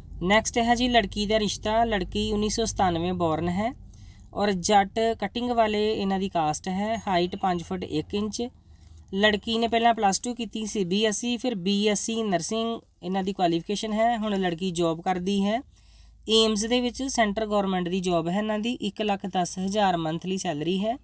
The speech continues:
ਲੜਕਾ ਇਹਨਾਂ ਨੂੰ ਚਾਹੀਦਾ ਹੈ ਜਿਹੜਾ ਸੈਂਟਰ ਗੌਰਮੈਂਟ ਦੀ ਜੌਬ 'ਤੇ ਹੋਵੇ, like ਕੇਂਦਰੀ ਵਿਦਿਆਲਿਆ ਦੇ ਵਿੱਚ ਟੀਚਰ ਹੋਵੇ ਜਾਂ ਐਮ ਬੀ ਬੀ ਐਸ, ਬੀ ਡੀ ਐਸ, ਬੀ ਐਮ ਐਸ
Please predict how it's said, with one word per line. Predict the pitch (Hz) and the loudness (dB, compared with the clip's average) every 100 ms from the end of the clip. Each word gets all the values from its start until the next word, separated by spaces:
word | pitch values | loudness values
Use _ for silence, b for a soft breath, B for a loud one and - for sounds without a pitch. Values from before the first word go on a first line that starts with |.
| - b b b b - | -18 b b b b -4
ਲੜਕਾ | 190 214 208 240 | 2 2 4 4
ਇਹਨਾਂ | 240 240 | 6 4
ਨੂੰ | 247 | 2
ਚਾਹੀਦਾ | 220 214 233 | 0 2 2
ਹੈ | 233 | 2
ਜਿਹੜਾ | 240 240 | 2 2
ਸੈਂਟਰ | 240 233 208 202 240 | 2 2 0 -2 0
ਗੌਰਮੈਂਟ | 226 196 180 175 | 2 2 0 0
ਦੀ | 190 | 0
ਜੌਬ | 180 160 | 0 -2
'ਤੇ | 156 196 | -2 -4
ਹੋਵੇ, | 214 180 233 - _ b b b 196 | -2 -2 -4 -8 _ b b b 0
like | 196 190 190 208 | 4 4 4 -4
ਕੇਂਦਰੀ | 196 208 190 202 | 0 0 2 2
ਵਿਦਿਆਲਿਆ | 214 214 220 208 208 | 2 2 2 2 2
ਦੇ | 220 | 2
ਵਿੱਚ | 226 214 | 0 -2
ਟੀਚਰ | 202 196 202 208 | -4 -4 -2 0
ਹੋਵੇ | 220 202 196 | 0 2 2
ਜਾਂ | 196 196 | 2 2
ਐਮ | 175 175 | 4 2
ਬੀ | 208 | 2
ਬੀ | 202 | 2
ਐਸ, | 214 196 | 0 0
ਬੀ | 202 190 175 170 | -2 0 2 2
ਡੀ | 196 202 | 2 0
ਐਸ, | 190 - | 0 -2
ਬੀ | 185 170 175 185 | -4 -4 -2 0
ਐਮ | 190 202 | 0 0
ਐਸ | 202 | -2